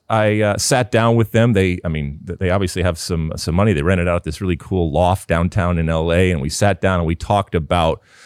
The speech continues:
the great Romario, and obviously as it related to, uh, nineteen ninety-four.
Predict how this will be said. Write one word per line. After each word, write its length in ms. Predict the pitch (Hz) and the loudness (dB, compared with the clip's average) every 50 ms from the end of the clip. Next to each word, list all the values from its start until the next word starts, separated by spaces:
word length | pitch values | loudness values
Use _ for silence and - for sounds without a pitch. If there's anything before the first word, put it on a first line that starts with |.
| - - 113 - | -20 -10 -2 0
the 60 | 104 | 2
great 200 | 98 107 104 101 | 2 2 2 2
Romario, 560 | - 101 98 90 90 87 85 85 82 85 87 85 | 2 2 2 2 2 2 2 2 2 2 2 0
and 80 | 85 85 | 0 0
obviously 460 | 87 87 87 85 - - - 87 82 | -2 -2 -2 -2 -4 -4 -4 -2 -2
as 140 | 80 85 92 | -2 -2 -4
it 80 | - | -6
related 440 | - 82 78 78 78 76 76 71 - | -6 -4 -2 -2 -2 -2 -2 -4 -6
to, 440 | - - - 80 76 71 73 71 - - | -6 -4 -2 0 0 0 -2 -4 -4 -4
uh, 160 | 76 71 76 | -4 -4 -4
nineteen 340 | 71 71 73 - - 85 76 | -4 -4 -6 -6 -6 -6 -4
ninety-four. 640 | 71 65 69 73 - - 110 101 101 98 95 90 | -4 -6 -6 -10 -6 -2 0 2 2 2 2 0